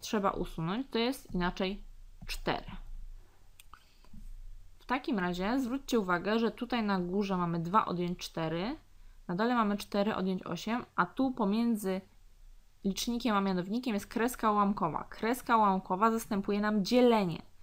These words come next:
W związku z tym należy wykonać to dzielenie przed wykonaniem odejmowania w tym miejscu.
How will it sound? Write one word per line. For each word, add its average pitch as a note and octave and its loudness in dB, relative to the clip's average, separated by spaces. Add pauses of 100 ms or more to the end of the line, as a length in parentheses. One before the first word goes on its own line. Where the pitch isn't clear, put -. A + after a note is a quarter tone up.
(300)
W - -16
związku B3 -2
z - -14
tym G3+ -2 (420)
należy G3+ 2
wykonać A#3 4
to G3+ 2
dzielenie F#3 2
przed - -2 (140)
wykonaniem G3 0 (340)
odejmowania G3 2
w - -16
tym F#3 0
miejscu. - -6